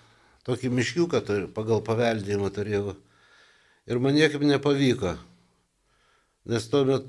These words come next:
nu, kažkur penkioliktais, šešioliktais metais norėjau parduoti ir rinkos kaina buvo viena, o kas, e, sutikdavo pirkti,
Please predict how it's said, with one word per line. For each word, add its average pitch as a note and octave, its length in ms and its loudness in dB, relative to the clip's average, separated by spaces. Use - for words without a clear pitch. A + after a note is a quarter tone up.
nu, - 100 -10
kažkur D#3+ 380 -4
penkioliktais, C3 480 0
šešioliktais A#2+ 560 -4
metais A#2 340 -2
norėjau A#2 680 0
parduoti C3+ 480 0
ir B2 280 -2
rinkos C#3 400 4
kaina C3+ 340 2
buvo C3 300 2
viena, C#3+ 320 2
o B2+ 440 2
kas, C3+ 320 2
e, C3 100 4
sutikdavo A#2+ 560 0
pirkti, F3 460 0